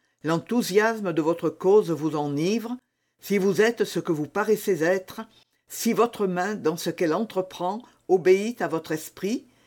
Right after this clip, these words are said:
et votre esprit à votre cœur, voici le moyen de perdre à jamais la cause de votre ennemi, Charles Stuart. Tuez encore l'homme que vous avez devant les yeux, car cet homme ne retournera pas vers celui qui l'a envoyé,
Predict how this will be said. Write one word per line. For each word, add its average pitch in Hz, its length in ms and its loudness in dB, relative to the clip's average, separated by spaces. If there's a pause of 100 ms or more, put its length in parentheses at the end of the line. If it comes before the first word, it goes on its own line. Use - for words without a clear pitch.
(140)
et 147 100 0
votre 165 260 -2
esprit 196 420 0
à 156 60 0
votre 156 260 -4
cœur, 185 500 -2 (460)
voici 202 340 2
le 185 80 4
moyen 175 500 4
de 180 100 0
perdre 156 340 -2
à 160 80 0
jamais 170 540 -2
la 156 120 -2
cause 175 400 0
de 143 120 -4
votre 151 260 -2
ennemi, 165 600 -2
Charles 170 380 -2
Stuart. 127 560 -4 (1160)
Tuez 196 360 6
encore 202 540 0
l'homme 170 340 6
que 165 120 -2
vous 151 180 -2
avez 156 200 2
devant 143 300 2
les 143 300 0
yeux, 127 200 0 (340)
car 156 160 2
cet 175 320 2
homme 196 240 4
ne 160 100 2
retournera 170 600 0
pas 170 320 4
vers 147 220 -2
celui 175 440 0
qui 170 140 -6
l'a 143 160 2
envoyé, 151 720 0